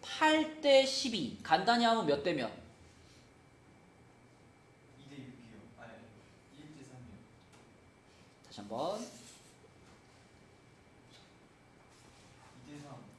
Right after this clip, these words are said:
Speaker 1: 이 대 삼. 그치? 그러니까 여기 비디 대 씨디가 이 대 삼 비율을 만족해야 돼라는 거지.
Speaker 2: 네.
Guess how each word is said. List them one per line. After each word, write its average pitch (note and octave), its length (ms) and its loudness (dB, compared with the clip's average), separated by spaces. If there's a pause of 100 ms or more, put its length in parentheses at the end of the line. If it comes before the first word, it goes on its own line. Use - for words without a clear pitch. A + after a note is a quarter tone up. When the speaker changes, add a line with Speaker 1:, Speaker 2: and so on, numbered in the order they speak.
(100)
Speaker 1:
이 F#3 200 -6
대 A3 160 8
삼. - 300 -4
그치? C4 360 -2
그러니까 G3+ 380 4
여기 E3 320 8
비디 A3+ 440 2
대 B3+ 480 12
씨디가 A3 840 6 (220)
이 A3+ 360 0
대 C4+ 320 12
삼 D4+ 320 4
비율을 C4 420 4
만족해야 A3 680 6
돼라는 A3 460 8
거지. G#3 460 2 (200)
Speaker 2:
네. - 140 -16